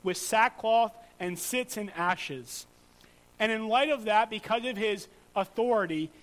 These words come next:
he calls for a public fast throughout Nineveh so that the people would not eat or drink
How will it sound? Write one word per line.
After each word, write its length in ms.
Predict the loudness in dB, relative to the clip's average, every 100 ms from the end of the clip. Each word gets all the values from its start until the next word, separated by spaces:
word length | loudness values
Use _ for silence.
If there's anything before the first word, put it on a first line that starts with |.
| -20 -6
he 160 | -6
calls 480 | -4 2 6 6 4
for 180 | 0 -2
a 80 | -2
public 640 | -6 2 2 4 0 0 -16 2
fast 800 | 4 4 2 -6 -10 -10 -12 -20 -20 -20 -20 -20 _ _
throughout 640 | -4 -4 2 6 6 4 -8 -20 -8
Nineveh 760 | -2 -2 0 0 0 0 -2 -4 -20 -12
so 440 | -4 4 6 6
that 260 | 6 4 4
the 80 | -6
people 680 | 0 0 0 -2 -2 -2 -6 -20 -20 -2
would 200 | 0 2
not 260 | 4 2 2
eat 180 | 0 0
or 100 | 0
drink 560 | -2 0 0 -2 -8